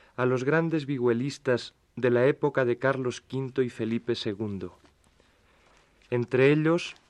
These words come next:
destacamos a Luis Milán y a Alonso Mudarra, de cuyos libros respectivos escuchamos la música de los romances de Durandarte y de la pérdida de Antequera.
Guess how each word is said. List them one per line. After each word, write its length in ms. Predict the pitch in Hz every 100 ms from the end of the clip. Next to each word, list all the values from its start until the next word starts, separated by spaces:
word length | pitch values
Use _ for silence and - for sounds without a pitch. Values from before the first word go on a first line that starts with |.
| -
destacamos 720 | 127 127 123 - 147 151 -
a 60 | 127
Luis 280 | 131 143 135
Milán 480 | 127 123 143 147 - _ _
y 140 | 113
a 60 | 117
Alonso 420 | 120 139 139 139
Mudarra, 680 | 127 120 123 117 98 87 - _ _ _ _ _ _ _
de 160 | 117 123
cuyos 360 | 127 120 117
libros 320 | 127 151 151 135
respectivos 920 | 135 - 117 - 131 123 131 - - _
escuchamos 640 | 123 - 123 - 143 151 131
la 140 | 120
música 640 | 131 147 127 123 123 120 - _ _ _
de 100 | 123
los 160 | 120 120
romances 680 | 120 120 143 147 - 131 120
de 100 | 120
Durandarte 880 | 113 113 107 110 127 123 - 113 - _ _
y 80 | 120
de 100 | 113
la 180 | 110 -
pérdida 440 | 131 127 120 113
de 100 | 113
Antequera. 720 | 110 101 101 - 101 92 87